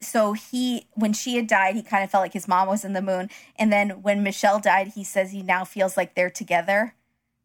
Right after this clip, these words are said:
kind of, like, looking over him. And he said, "It's not my time yet, but I can't wait to see them."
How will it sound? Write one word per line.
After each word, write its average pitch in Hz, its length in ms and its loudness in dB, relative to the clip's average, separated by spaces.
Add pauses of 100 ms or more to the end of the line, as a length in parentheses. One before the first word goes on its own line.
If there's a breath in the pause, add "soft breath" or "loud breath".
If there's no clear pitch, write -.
(120)
kind 190 220 0
of, 190 140 -4
like, 185 400 -2 (140)
looking 190 340 -2
over 180 260 0
him. 226 320 2 (180 loud breath)
And 226 140 0
he 214 60 2
said, 220 240 2
"It's 208 180 -8
not 202 180 2
my 208 120 2
time 196 340 -2
yet, 196 220 2
but 196 100 0
I 180 80 2
can't 185 280 -6
wait 175 180 -8
to - 80 -14
see 170 200 -14
them." 147 280 -4